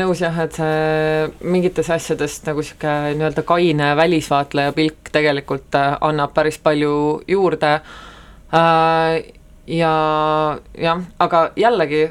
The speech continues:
väga huvitav oli jälle see, et jälle kuraatorid tegid ka kunsti.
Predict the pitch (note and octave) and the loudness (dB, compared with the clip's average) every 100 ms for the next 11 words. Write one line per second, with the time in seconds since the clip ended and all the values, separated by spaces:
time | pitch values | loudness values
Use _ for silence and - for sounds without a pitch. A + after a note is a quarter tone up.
0 | - - F3 F3 E3+ D#3 D3+ C#3+ D3 D3+ | -2 -4 -2 0 0 -2 -2 -2 0 -2
1 | D3 C#3+ D3+ C#3+ C3 - D3 C#3+ - - | -2 -2 -2 -2 -4 -6 -8 -8 -18 -20
2 | - - - F3 F3+ F3 F3 E3+ - - | -20 -10 0 2 2 2 -2 -6 -20 -18
3 | - D#3+ D3+ D3 C#3+ C#3 - C#3+ C#3+ C#3+ | -2 2 2 0 -2 -2 -2 -2 -2 0
4 | D3+ C#3 C#3+ C3 - C#3 | 2 2 -2 -6 -4 -4